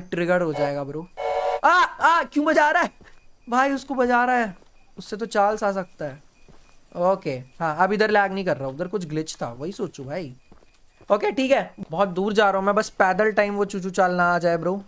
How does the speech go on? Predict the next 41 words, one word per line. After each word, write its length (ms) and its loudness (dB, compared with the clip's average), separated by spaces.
पैदल 340 4
वैदल 260 4
तो 100 -2
नहीं 120 2
पहुँच 240 4
जाता 300 4
ना 80 2
वो 120 4
guys? 220 4
एक 140 0
बात 160 4
बताओ, 300 2
मैं 120 -8
पैदल 340 2
चल 200 2
रहा 120 0
हूँ, 80 0
वो 120 0
पहुँच 280 0
गया 140 0
मेरे 140 -2
पीछे, 240 -6
ऐसा 240 -2
नहीं 140 -8
होगा 200 -6
ना? 160 -10
इधर 220 -8
scrap 500 -2
मिल 120 -6
सकते 320 -14
हैं 40 -12
मेरे 160 -12
को, 120 -18
जाते 260 -6
जाते 280 -4
एक 120 -8
दो 80 -6
scrap 360 -8
मिल 160 -10
जाए। 100 -6
हाँ, 460 2